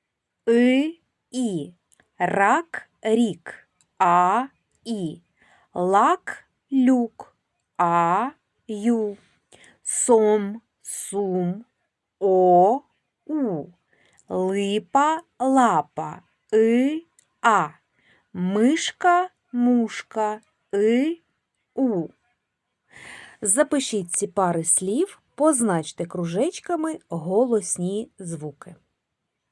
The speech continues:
Давайте з вами розберемо домашнє завдання, це вправа сім.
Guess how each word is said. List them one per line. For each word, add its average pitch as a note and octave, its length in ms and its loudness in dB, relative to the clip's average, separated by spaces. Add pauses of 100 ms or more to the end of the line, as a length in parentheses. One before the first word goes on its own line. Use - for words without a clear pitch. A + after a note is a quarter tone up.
(800)
Давайте F3+ 360 -2
з D#3+ 80 -8
вами E3+ 240 -4
розберемо A#3 500 -4
домашнє E3 680 -6
завдання, C#4+ 680 -2
це F3+ 180 -6
вправа F3 520 -6
сім. D#3 500 -6